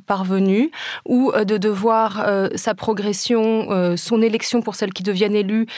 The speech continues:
sa promotion, euh, pour les autres, à, euh, telle ou telle compétence phy-, physique, enfin qualité physique, la proximité par rapport, euh, au chef, voire une proximité charnelle. Et ça, ce sont des choses récurrentes, euh, qu'on entend, euh, toutes et tous.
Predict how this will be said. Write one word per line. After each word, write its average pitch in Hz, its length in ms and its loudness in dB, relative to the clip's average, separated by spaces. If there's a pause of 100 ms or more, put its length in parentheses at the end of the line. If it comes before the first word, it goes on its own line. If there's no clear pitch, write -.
(100)
sa 202 160 -2
promotion, 220 680 0
euh, 190 220 2
pour 202 200 -2
les 202 200 0
autres, 233 340 0 (400)
à, 208 420 2
euh, 185 440 2
telle 220 160 0
ou 214 60 0
telle 220 140 0
compétence 208 480 -2
phy-, 233 240 0
physique, 269 600 -2
enfin 202 180 0
qualité 262 640 2
physique, 247 460 -2
la 202 80 2
proximité 247 680 0
par 220 160 0
rapport, 202 360 0
euh, 190 60 0 (340)
au 220 100 2
chef, 233 360 0
voire 190 140 0
une 190 80 0
proximité 208 540 -2
charnelle. 226 540 0 (280)
Et 220 60 -2
ça, 285 160 0
ce 247 140 -2
sont 226 180 0
des 214 120 2
choses 220 300 -2
récurrentes, 240 680 0
euh, - 160 0
qu'on 208 220 -2
entend, 226 460 0
euh, 185 140 0
toutes 214 260 -6
et 214 80 2
tous. 254 400 -2